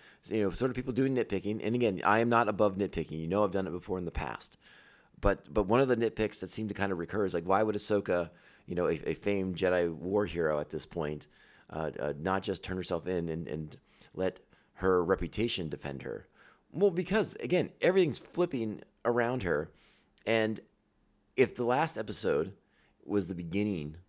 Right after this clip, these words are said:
of this arc, which it was, then she knows, she has seen that people's perception, people's trust, people's faith in the Jedi have been shaken. Also, important to note, and we'll d-, discuss it a little bit further as we get into the episode,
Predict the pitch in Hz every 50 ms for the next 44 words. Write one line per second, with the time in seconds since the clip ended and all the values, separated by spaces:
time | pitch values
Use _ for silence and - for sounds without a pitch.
0 | _ _ - - 85 80 73 73 73 78 73 - - 58 60 76 80 - - 58
1 | - - - - - 67 65 - - - 65 - - _ _ _ - - - _
2 | _ - 104 104 101 - - - 120 131 117 95 95 107 110 90 64 60 - -
3 | - - - - 110 113 101 - - - 113 131 123 90 71 65 64 64 _ _
4 | _ _ _ _ _ _ - - - - 101 98 98 90 - - 110 123 - 139
5 | 131 - - 104 95 - - 107 110 - - - 65 67 - - - - 87 -
6 | - - - 101 107 101 - - - - - 85 - - - - 92 98 95 -
7 | - 87 87 85 76 82 69 67 69 - 69 85 - _ _ _ _ _ _ -
8 | - 76 76 69 - 78 69 69 - - 95 95 92 - 69 55 53 - _ _
9 | _ _ _ _ _ _ _ _ _ _ - 101 135 165 160 - - 53 50 65
10 | - 120 _ _ _ _ _ _ _ _ _ - 90 78 - 98 95 82 76 82
11 | 80 71 78 90 - 98 92 95 90 - 95 92 87 - 85 95 87 - - 85
12 | - - - - - 87 87 78 76 - - 87 82 80 80 78 - - 78 85
13 | 78 85 80 76 78 73 73 80 85 90 - - - - 71 65 65 73